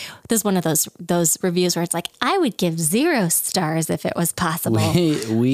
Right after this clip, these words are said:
Speaker 1: Yelp review of one star.
Speaker 2: We legitimately have got to send, uh, both Netflix and Disney Plus, uh, Mother's Day and Father's Day cards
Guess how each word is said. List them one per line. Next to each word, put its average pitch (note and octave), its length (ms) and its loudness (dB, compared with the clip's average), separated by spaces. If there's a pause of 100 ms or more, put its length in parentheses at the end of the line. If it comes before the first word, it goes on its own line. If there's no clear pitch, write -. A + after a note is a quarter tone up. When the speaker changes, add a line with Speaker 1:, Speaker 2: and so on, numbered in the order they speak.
Speaker 1:
Yelp G#3+ 340 2
review F3+ 400 2
of E3 160 0
one G3 320 2
star. - 600 0
Speaker 2:
We C3+ 160 2
legitimately G2+ 1200 0 (880)
have G2 380 -2
got F#2+ 360 -2
to F#2 120 -2
send, E2+ 800 0 (920)
uh, E2+ 420 0 (100)
both G2+ 260 -2
Netflix A2+ 800 -2 (140)
and F#2+ 520 -2
Disney F#2 300 0
Plus, - 560 -2 (340)
uh, E2+ 240 0
Mother's F2+ 340 -2
Day E2+ 120 -2
and D#2+ 180 -2
Father's D#2+ 280 -4
Day F2+ 100 -4
cards - 340 -6